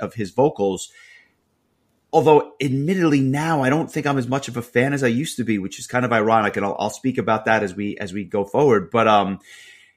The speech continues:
the, the lineup on this thing was, was a bit of a, an all-star team before there were all-star teams, uh, you know, if you will. It was Michael Viscera on vocals. It was Mike Terrana on drums, who was just an absolute beast.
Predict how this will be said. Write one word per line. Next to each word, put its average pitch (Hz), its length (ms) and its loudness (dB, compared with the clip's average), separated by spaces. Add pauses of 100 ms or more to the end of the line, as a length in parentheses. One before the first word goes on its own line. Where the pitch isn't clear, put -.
(220)
the, 147 180 2
the 151 140 2
lineup 170 420 4
on 127 120 6
this 117 200 0
thing 113 200 0
was, 107 360 -6
was 113 240 -4 (200)
a 120 80 -4
bit 175 180 2
of 139 140 2
a, 113 340 4 (320)
an 135 100 0
all-star 156 480 6
team 120 300 0
before 120 320 0
there 131 100 4
were 120 140 4
all-star 131 360 2
teams, 143 380 -6
uh, - 420 -4
you 147 140 -2
know, 147 80 4
if 147 140 -2
you 147 80 0
will. 151 180 4
It 127 60 4
was 117 160 0
Michael 135 260 2
Viscera 127 420 2
on 107 200 0
vocals. 117 500 2 (380)
It 120 80 0
was 117 180 2
Mike 127 320 2
Terrana 113 640 2
on 104 180 -2
drums, 104 540 2
who 107 100 -6
was 95 180 -6
just - 280 -8
an 98 160 -8
absolute 113 560 -2 (160)
beast. 117 440 -2